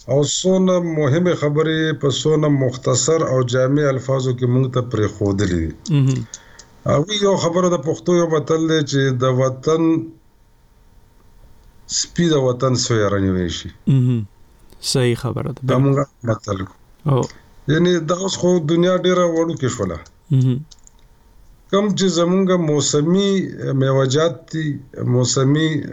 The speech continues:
Speaker 1: سبزیات دي، په کار دا ده چې موږ د خپل اقلیم، څنګه چې تاسو ویلي، یا د آب و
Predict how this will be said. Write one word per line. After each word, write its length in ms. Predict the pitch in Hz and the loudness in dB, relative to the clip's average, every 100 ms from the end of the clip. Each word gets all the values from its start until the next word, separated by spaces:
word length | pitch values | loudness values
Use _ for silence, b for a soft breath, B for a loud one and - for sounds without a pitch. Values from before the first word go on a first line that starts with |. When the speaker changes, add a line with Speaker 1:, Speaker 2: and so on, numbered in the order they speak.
| 107 - | -6 -2
Speaker 1:
سبزیات 520 | 127 117 131 147 135 | -2 0 0 0 -2
دي، 80 | 175 | -4
په 200 | - 165 | -2 -4
کار 340 | 160 196 196 156 | 0 0 2 2
دا 100 | 143 | 0
ده 160 | 143 160 | 0 -2
چې 120 | 131 143 | -2 -2
موږ 100 | 151 143 | 0 -2
د 100 | - | -2
خپل 200 | - 147 147 127 | -2 0 0 -2
اقلیم، 340 | 123 143 165 160 | -2 0 0 0
څنګه 280 | 151 156 143 | 0 0 0
چې 60 | 139 | 0
تاسو 200 | 151 147 | 0 0
ویلي، 260 | 156 147 143 135 | 0 2 2 2
یا 100 | 131 | 2
د 120 | 120 120 113 117 | 0 0 0 0
آب 140 | 117 | 0
و 100 | 117 | 2